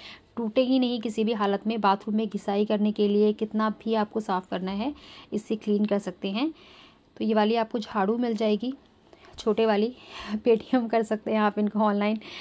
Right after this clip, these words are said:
ऑनलाइन आपको फैसिलिटी हर जगह मिलेगी, कहीं पर भी आपको कैश नहीं है तो कोई वरी वाली बात नहीं है, तो आप पेमेंट आराम से कर सकते हैं। उसके बाद ये देखिए कुछ इन्होंने राइस गिरा करके दिखाया, कैसा भी डस्ट हो।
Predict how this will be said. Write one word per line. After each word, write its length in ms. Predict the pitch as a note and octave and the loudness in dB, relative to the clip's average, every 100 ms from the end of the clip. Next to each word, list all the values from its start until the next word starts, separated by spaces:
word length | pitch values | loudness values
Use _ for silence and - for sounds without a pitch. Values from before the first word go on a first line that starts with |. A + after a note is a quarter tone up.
| - - | -14 -2
ऑनलाइन 500 | - C4+ D4 C#4 C#4 | 4 4 6 4 4
आपको 220 | B3+ A#3 C4+ | 2 2 0
फैसिलिटी 460 | A3 A3 A3+ A#3+ | 0 2 -2 0
हर 140 | G#3+ G3 | 0 2
जगह 220 | G#3+ A3 | 2 4
मिलेगी, 360 | G#3 G3+ G3 | 4 4 4
कहीं 220 | A3 G#3+ G3+ | 2 2 2
पर 100 | G3+ | 2
भी 140 | G#3 | 2
आपको 260 | G3 - G#3+ | 0 0 -2
कैश 360 | G3 F#3+ G#3+ | 0 0 0
नहीं 220 | A3+ A3 | 0 2
है 120 | G#3+ A3 | 2 0
तो 140 | G#3+ | -4
कोई 380 | G3+ G#3 G#3 A3 | -2 2 4 2
वरी 240 | G3+ F3+ | 0 2
वाली 220 | G#3+ G3+ G3+ | 2 2 4
बात 240 | F#3 F#3+ | 2 0
नहीं 200 | G3 F#3 | -4 -2
है, 120 | C#4 - - - - - - - - - - | -4 -6 -16 -20 -20 -20 -20 -20 -20 -8 0
तो 200 | G3 F#3+ - | 0 2 2
आप 220 | G3+ - | 2 2
पेमेंट 380 | G#3 G#3 A#3+ C4+ | 2 2 0 0
आराम 300 | F#3+ F3+ F3 | 0 0 -2
से 120 | - | -6
कर 140 | - | -8
सकते 300 | E3 - - | -8 -10 -12
हैं। 340 | D3+ - - - | -12 -12 -14 -6
उसके 260 | A#3 - B3 | -4 0 4
बाद 220 | A#3 A3 | 4 4
ये 120 | A3+ | 4
देखिए 260 | G#3 G#3+ G#3+ | 4 4 0
कुछ 180 | A3+ | 0
इन्होंने 280 | A3 G#3+ G#3+ | 0 2 4
राइस 260 | G#3 G3+ G#3+ | 4 2 2
गिरा 180 | A3 G3+ | 2 2
करके 220 | G#3 G#3+ | 2 0
दिखाया, 360 | G#3+ G3+ F#3 | 0 0 0
कैसा 320 | G3 A3+ A3+ A#3 | 2 2 2 0
भी 140 | A#3 | 0
डस्ट 400 | F#3 G3+ G3+ - | 2 2 2 0
हो। 200 | G3+ | 0